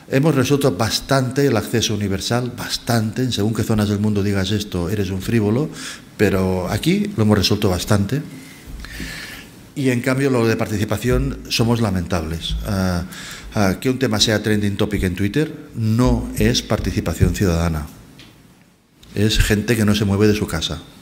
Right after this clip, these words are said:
¿vale? Y las luchas se ganan en la calle y no tuiteando. Y aún estamos, ah, como muy tontos con esto. Los participantes y los que proponen participación también, ¿vale? Pero bueno, ya soy un tipo optimista, esto mejorará.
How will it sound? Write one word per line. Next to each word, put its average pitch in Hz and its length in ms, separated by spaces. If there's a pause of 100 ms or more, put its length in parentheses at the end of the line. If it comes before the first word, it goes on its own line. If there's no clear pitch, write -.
(560)
¿vale? 90 160 (460)
Y - 60
las 92 180
luchas 131 480
se 98 160
ganan 107 420 (140)
en 120 80
la 110 100
calle 85 360 (360)
y 101 120
no 107 340
tuiteando. 82 560 (560)
Y 110 140
aún 113 180
estamos, 120 520 (200)
ah, 104 220
como 101 180
muy 104 140
tontos 98 340
con 87 180
esto. 85 300 (640)
Los 110 240
participantes 143 1000
y 123 80
los 107 140
que - 100
proponen 117 360
participación 104 600
también, 90 340 (520)
¿vale? 98 280 (480)
Pero 113 160
bueno, 92 240 (200)
ya 92 360 (540)
soy 104 180
un 90 100
tipo 98 180
optimista, 104 600
esto - 180
mejorará. 80 480